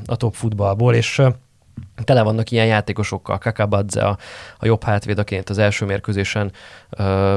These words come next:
csodálkoztunk rá, hogy micsoda futszáros tribliket tol itt a jobb oldalon, amit aztán egyébként utána minden másik mérkőzésen megvillantott, hogy milyen kivételes technikai tudása van. Ö,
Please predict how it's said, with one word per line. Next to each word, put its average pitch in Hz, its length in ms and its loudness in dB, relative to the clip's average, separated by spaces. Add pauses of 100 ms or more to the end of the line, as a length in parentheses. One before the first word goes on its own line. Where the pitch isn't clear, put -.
csodálkoztunk 107 680 0
rá, 101 160 4
hogy 98 500 -2
micsoda 113 300 -2
futszáros 107 460 -4
tribliket 101 480 -2
tol 104 180 -2
itt - 180 -4
a 104 260 2
jobb 107 240 2
oldalon, 110 280 6
amit 110 160 2
aztán 110 260 0
egyébként 113 340 2
utána 120 220 0
minden 117 320 2
másik 98 320 -6
mérkőzésen 107 540 -2
megvillantott, 101 640 -4
hogy 107 100 -2
milyen 101 200 -2
kivételes 104 420 -2
technikai 101 420 -2
tudása 107 420 -2
van. 113 240 4 (500)
Ö, 117 500 4